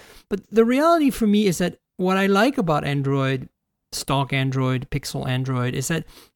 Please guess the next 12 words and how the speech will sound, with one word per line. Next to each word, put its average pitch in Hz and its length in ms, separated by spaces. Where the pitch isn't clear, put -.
it 214 140
is 240 120
slowly 294 440
getting 185 520
and 156 220
gaining 180 460
some 214 220
of 247 80
the 185 180
really 151 440
good 196 260
features 127 640